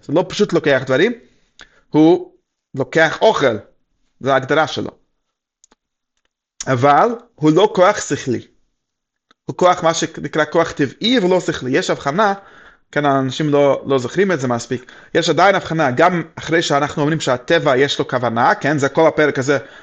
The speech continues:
מסתובב סביב זה שהטבע יש לו כוונה, כן, הוא למען משהו, אבל הטבע,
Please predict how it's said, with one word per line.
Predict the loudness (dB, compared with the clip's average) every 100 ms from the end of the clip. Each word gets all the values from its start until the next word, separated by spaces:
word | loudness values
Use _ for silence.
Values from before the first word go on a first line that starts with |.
| -8
מסתובב | -4 0 2
סביב | 2 2 2 2
זה | 0
שהטבע | -2 -2 -2 0 0 -2 -12 0
יש | 0 0
לו | -2
כוונה, | 0 0 0 0
כן, | 0 -2
הוא | 0 0
למען | 0 0 0 0 0
משהו, | -4 -2 -2 -2 -4 _ _ _ _ _ -6
אבל | 0 0
הטבע, | 2 2